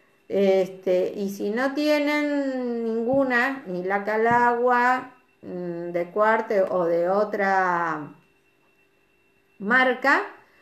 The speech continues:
pueden utilizar un barniz al agua también, ¿sí? Yo tengo para,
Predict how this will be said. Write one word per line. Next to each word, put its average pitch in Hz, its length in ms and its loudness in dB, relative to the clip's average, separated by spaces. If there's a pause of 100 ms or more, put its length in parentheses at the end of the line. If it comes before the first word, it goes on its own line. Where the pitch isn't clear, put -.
(240)
pueden 254 360 4
utilizar 285 920 2
un 226 240 -4
barniz 214 440 0
al 233 200 2
agua 156 460 -2 (300)
también, 160 500 -10 (320)
¿sí? 381 440 -6 (1400)
Yo 339 220 0
tengo 370 480 0
para, 240 560 4